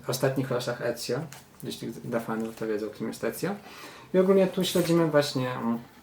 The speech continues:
ta manga na-, powstała na podstawie gry Assassin's Creed Chronicles China. Że jak ktoś grał w grę, to mniej więcej będzie znał tą historię i tą bohaterkę.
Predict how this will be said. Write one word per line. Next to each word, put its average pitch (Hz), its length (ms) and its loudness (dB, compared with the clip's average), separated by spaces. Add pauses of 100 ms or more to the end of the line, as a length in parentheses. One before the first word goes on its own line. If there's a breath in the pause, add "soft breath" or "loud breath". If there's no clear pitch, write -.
(380)
ta 160 100 6
manga 156 300 8
na-, 160 100 0 (260)
powstała 135 340 4
na 123 80 2
podstawie 113 480 2
gry 113 360 2 (120)
Assassin's 120 380 -2
Creed 117 180 -2 (120)
Chronicles 113 500 -2
China. 120 360 0 (320 loud breath)
Że 196 100 6
jak 170 80 6
ktoś 170 140 0
grał 147 200 8
w 135 60 2
grę, 135 280 6
to 135 60 0
mniej 123 140 0
więcej 120 220 -2
będzie 113 180 2
znał 113 200 0
tą 135 100 -2
historię 175 480 0
i 160 60 0
tą 170 120 0
bohaterkę. 165 680 0